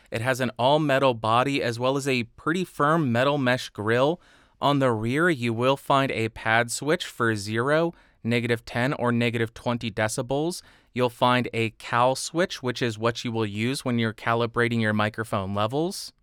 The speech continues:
On the bottom of the microphone, you will find the five pin X L R output, meaning you will need to utilize that five pin the dual three-pin X L R output cable.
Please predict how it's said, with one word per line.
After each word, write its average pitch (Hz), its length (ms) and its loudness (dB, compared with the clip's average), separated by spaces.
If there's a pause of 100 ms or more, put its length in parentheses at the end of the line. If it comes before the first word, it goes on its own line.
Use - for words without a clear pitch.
(140)
On 120 80 0
the 113 100 2
bottom 127 380 4
of 151 100 2
the 160 100 0
microphone, 170 600 2
you 127 120 -6
will 127 120 2
find 120 320 2
the 110 60 -2
five 113 380 2
pin 120 300 -2
X 113 240 -4
L 113 200 2
R 107 200 2
output, 113 480 -2
meaning 120 320 0
you 110 160 -4
will 120 280 0
need 120 260 -2
to 113 80 -8
utilize 120 640 0
that 104 160 -2
five 110 480 -2
pin 139 340 -2 (320)
the 123 60 -6
dual 120 340 -2
three-pin 117 560 -4
X 117 320 -4
L 110 160 2
R 104 180 2
output - 440 -2
cable. 143 480 -4